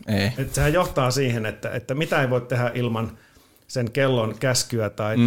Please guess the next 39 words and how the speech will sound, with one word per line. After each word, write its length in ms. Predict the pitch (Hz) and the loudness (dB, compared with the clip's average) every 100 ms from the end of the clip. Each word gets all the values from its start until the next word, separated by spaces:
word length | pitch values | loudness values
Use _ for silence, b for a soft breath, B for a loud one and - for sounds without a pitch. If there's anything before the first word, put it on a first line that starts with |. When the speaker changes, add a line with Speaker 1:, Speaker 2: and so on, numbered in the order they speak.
| 120 | 6
Speaker 1:
Mm. 120 | 113 | 6
Speaker 2:
toimintaa. 540 | 113 110 117 110 117 117 | 6 6 4 0 -2 0
Vaikka 180 | 131 139 | 0 2
sä 80 | |
olisit 160 | 151 143 | 0 2
väsynyt, 380 | 151 143 135 123 | 2 2 2 2
niin 100 | 117 | 0
kello 260 | 139 127 | 0 0
sanoo 280 | 120 123 117 | 0 0 0
sulle, 200 | 107 110 | -2 -2
että 140 | 107 - | -4 -2
sun 100 | 123 | -4
on 80 | 113 | -2
pakko 380 | 127 - 127 - | -4 -6 -10 -4
tehdä 160 | 135 | -4
kovaa 320 | 127 135 127 117 | -2 0 0 0
treeniä 400 | 123 117 101 92 | 0 0 -2 0
Speaker 1:
Joo, 160 | 110 110 | 4 4
Speaker 2:
esimerkiksi. 300 | 90 - - - | 2 -4 -12 -2
Speaker 1:
joo. 200 | 113 104 - - - | 2 2 0 -10 -8
Speaker 2:
Eihän 180 | 127 120 | -4 -2
siinä 160 | 123 127 | 0 0
ole 40 | |
mitään 280 | 131 147 139 | 0 0 2
järkeä 440 | 151 104 - 98 | 2 0 -4 -8
sillä, 160 | 110 107 | -2 2
Speaker 1:
Ei. 300 | 104 101 98 135 | 2 2 0 -4
Speaker 2:
eikö? 220 | 120 95 - _ | -6 -8 -14 _
Speaker 1:
Ei, 260 | 110 101 98 | -2 0 -2
joo, 160 | - 101 | -2 -2
se 100 | 104 | 0
on 100 | 104 | 0
just 220 | 107 - | 0 2
näin. 160 | 104 101 | 2 2
Speaker 2:
Mutta 160 | - | 2
se 120 | 143 175 | 2 2
itsensä 260 | 175 156 | 2 -2
kuunteleminen 680 | 156 165 143 135 127 123 123 | 0 0 2 2 2 2 0
on 240 | 117 120 | 0 -4